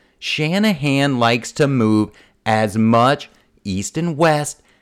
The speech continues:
as he does vertical. Now, they can go pretty deep. Expect some shots.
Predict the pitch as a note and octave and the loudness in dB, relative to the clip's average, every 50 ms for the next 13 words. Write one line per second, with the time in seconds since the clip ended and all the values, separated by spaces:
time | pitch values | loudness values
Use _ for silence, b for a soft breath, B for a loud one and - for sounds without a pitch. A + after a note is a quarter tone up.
0 | _ _ - B2 B2 A#2+ B2 B2+ C3+ - - - G#2+ A2 A#2 B2+ C3+ A2 G2 - | _ _ -4 -2 -2 0 0 -2 -2 -4 -6 -6 -4 -2 -2 -2 -4 -4 -4 -4
1 | G#2 F#2+ F#2+ G2+ G#2+ F2 E2 D#2 G2 G#2 G#2+ G#2+ G#2+ G#2+ - - B2 A2 G2 D#2+ | -2 0 0 0 -2 -4 -4 -2 0 2 4 4 2 2 2 4 4 4 4 2
2 | C#2+ B B B B B - E3 F3 D#3+ F#3+ G#3 G#3 - F#3+ E3 C3 D3 C#3+ C3+ | -4 B B B B B -2 -2 2 2 2 2 2 0 -2 0 2 4 4 4
3 | C#3 C3+ - D3 C#3+ C3+ C3 B2+ G#2+ F2 - A#2+ A2+ A#2 C3+ - - _ _ _ | 4 2 2 2 2 2 2 0 -2 0 0 0 0 0 -2 -4 -8 _ _ _
4 | _ - - B2 A#2 - - - - - - B2+ A#2 A#2+ B2 - - - _ _ | _ -4 -2 -2 -2 -2 -4 -12 -8 0 2 2 2 2 0 -4 -8 -20 _ _
5 | _ - - - G#2+ G#2 - - A#2 G#2+ G2 F2+ E2+ - - - | _ -10 -2 -2 0 0 2 2 4 4 4 2 0 -4 -8 -14